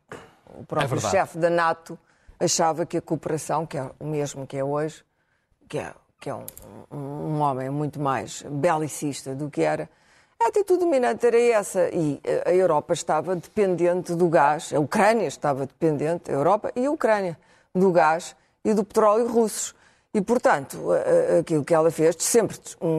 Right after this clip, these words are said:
Speaker 1: um, desconfiando um pouco de Putin,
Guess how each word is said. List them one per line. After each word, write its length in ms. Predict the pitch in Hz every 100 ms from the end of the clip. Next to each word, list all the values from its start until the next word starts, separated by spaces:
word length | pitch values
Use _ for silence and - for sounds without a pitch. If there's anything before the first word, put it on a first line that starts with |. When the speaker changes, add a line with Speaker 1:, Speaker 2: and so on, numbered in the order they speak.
| 156 -
Speaker 1:
um, 380 | 147 147 139 -
desconfiando 720 | - 202 180 185 190 165 147
um 120 | 160
pouco 280 | 156 156 -
de 80 | _
Putin, 300 | 208 - 277